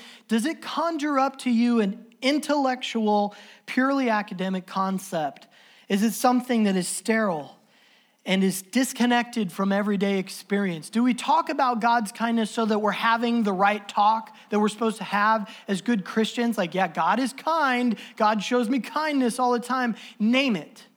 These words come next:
What does it look like in your life? Don't just say, "God's kind to you," because God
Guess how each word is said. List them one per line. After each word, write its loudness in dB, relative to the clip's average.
What 2
does 0
it -2
look -4
like -12
in -6
your 0
life? -10
Don't 2
just 0
say, 0
"God's -2
kind -8
to -12
you," -14
because -2
God -6